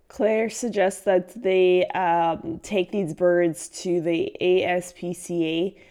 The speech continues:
which is actually, uh, an actual organization. It's a nonprofit organization called American Society for the Prevention of Cruelty to Animals. Uh, so, um,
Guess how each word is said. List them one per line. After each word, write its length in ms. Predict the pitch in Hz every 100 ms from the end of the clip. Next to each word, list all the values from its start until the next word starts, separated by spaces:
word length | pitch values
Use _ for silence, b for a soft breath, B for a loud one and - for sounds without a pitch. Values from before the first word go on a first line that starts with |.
| b
which 240 | - 180 220
is 120 | 190
actually, 760 | - 190 - - 208 208 208
uh, 220 | 175 170 -
an 220 | 160 165 -
actual 320 | - 185 -
organization. 680 | 202 180 180 180 165 165 180
It's 120 | 180 175
a 40 |
nonprofit 760 | 165 165 180 180 180 185 180 - -
organization 680 | 170 175 185 170 165 175
called 260 | - 175 175 b b -
American 520 | 202 196 220 254 262
Society 560 | 208 - 180 190 185
for 220 | 202 - 185
the 100 | 180
Prevention 720 | - 170 175 170 - 190 175 b b b
of 200 | 151 175
Cruelty 520 | - 196 190 190 190
to 320 | 185 - 175 - -
Animals. 800 | 120 156 151 139 - 76 - - b b b -
Uh, 360 | 123 143 143
so, 540 | 160 - 185 170 165 160
um, 480 | 214 185 165 -